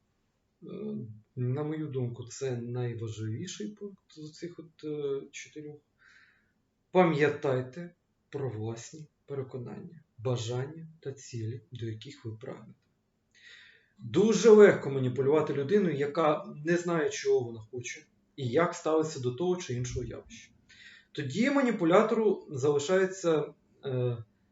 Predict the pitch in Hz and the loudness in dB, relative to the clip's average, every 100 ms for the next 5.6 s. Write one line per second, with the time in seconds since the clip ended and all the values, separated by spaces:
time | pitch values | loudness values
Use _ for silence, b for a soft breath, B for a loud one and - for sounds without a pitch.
0 | _ _ 120 151 190 190 165 - 214 214 | _ _ -2 2 2 2 0 4 4 4
1 | 185 170 139 - - - 143 165 139 120 | 2 0 0 -8 -12 -10 -2 0 0 -2
2 | 131 - - _ _ _ _ _ _ - | -12 -14 -16 _ _ _ _ _ _ -10
3 | 127 147 156 156 131 120 123 208 214 135 | -2 -2 0 0 0 0 0 0 0 -4
4 | 147 113 110 - 190 233 - - - 120 | -6 -6 -8 0 2 2 -4 -6 -4 -2
5 | 123 180 180 175 151 B | -2 0 0 -2 -4 B